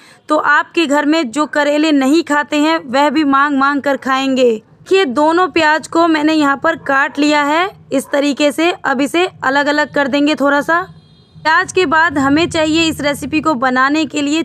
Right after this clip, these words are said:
चार छोटे चम्मच दही, ये फ्रेश दही है। आइए, अब आधे घंटे बाद करेले को देखते हैं कि क्या हाल चाल है इनके।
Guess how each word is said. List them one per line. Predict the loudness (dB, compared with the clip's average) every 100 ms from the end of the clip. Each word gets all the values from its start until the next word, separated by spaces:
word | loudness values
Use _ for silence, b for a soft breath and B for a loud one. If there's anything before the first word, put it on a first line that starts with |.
| -6 -4
चार | 0 2 2 -2
छोटे | -4 -2 0 -2
चम्मच | -2 -2 -2 -4 -10 -4
दही, | 0 0 0 -2 -4 B B -4
ये | -4 -4
फ्रेश | -4 -2 -2 -2 -2
दही | 0 2
है। | 0 0 -4 -18 -4
आइए, | -2 2 2 0
अब | 0 -2 2
आधे | 0 2 2
घंटे | 2 0 0 0
बाद | 0 0 -2
करेले | -2 0 0 0
को | -2 0
देखते | -2 -2 -2
हैं | 0 0
कि | -4
क्या | -2 0
हाल | 2 0 0
चाल | -2 0
है | 0
इनके। | -2 0 -2